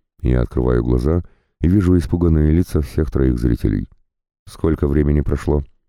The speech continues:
спрашиваю я у Риты, и она достаточно неуверенно говорит, что меня корёжило со счастливым лицом секунд пятнадцать-двадцать. Теперь будут думать, что я опасный маньяк, получающий кайф от убийств несчастных заражённых.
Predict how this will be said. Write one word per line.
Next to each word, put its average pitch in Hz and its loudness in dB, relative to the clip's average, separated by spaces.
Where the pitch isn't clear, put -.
спрашиваю 62 -2
я 60 2
у 60 2
Риты, 73 0
и - -2
она 98 2
достаточно 95 -2
неуверенно 80 2
говорит, 78 0
что - -6
меня 101 2
корёжило 87 2
со 73 -2
счастливым 73 0
лицом 85 0
секунд - -2
пятнадцать-двадцать. 62 -2
Теперь 107 2
будут 98 2
думать, 95 2
что - -4
я 85 2
опасный 90 -2
маньяк, 80 0
получающий 67 0
кайф 85 -2
от - -4
убийств 71 0
несчастных 69 -2
заражённых. 64 -2